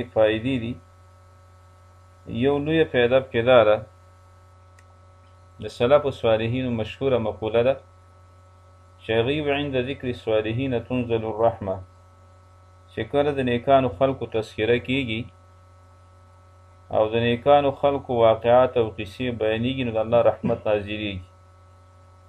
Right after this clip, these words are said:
کله چې د نیکانو خلکو، د نیکانو علماو واقعات بیانېږي، نو په دغه ټیم کې د الله تعالی رحمت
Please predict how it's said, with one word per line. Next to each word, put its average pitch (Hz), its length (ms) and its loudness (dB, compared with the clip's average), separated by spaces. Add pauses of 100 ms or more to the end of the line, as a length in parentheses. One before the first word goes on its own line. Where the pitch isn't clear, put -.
(580)
کله 147 200 0
چې 147 140 -8
د 120 80 -4
نیکانو 117 540 0
خلکو، 127 480 0 (1080)
د 117 40 -10
نیکانو 120 640 2
علماو 120 460 4
واقعات 120 460 2
بیانېږي، 117 640 -4
نو 131 80 -6
په 113 120 0
دغه 123 240 2
ټیم 143 240 -6
کې 131 100 -8
د 117 60 -4
الله 110 240 -2
تعالی 113 340 2
رحمت 113 360 2